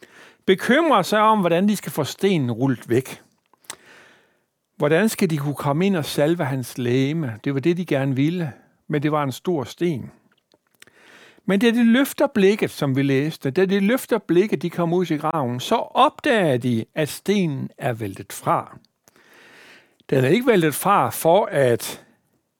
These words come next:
Jesus kan komme ud. For som vi læser senere, så kunne Jesus gå igennem lukkede døre.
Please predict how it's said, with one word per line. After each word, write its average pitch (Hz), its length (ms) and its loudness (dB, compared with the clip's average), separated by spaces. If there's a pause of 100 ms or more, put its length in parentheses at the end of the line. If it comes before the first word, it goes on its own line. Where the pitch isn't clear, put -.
(140)
Jesus 143 360 -2
kan - 140 -10
komme 110 320 -6
ud. 120 140 -4 (160)
For - 280 -4
som 123 220 -6
vi 117 40 -2
læser 147 300 -2
senere, 135 580 -2 (300)
så - 160 -8
kunne 131 300 -4
Jesus 135 320 -6
gå 123 120 -2
igennem 110 380 -4
lukkede 107 640 -2 (100)
døre. 107 420 -4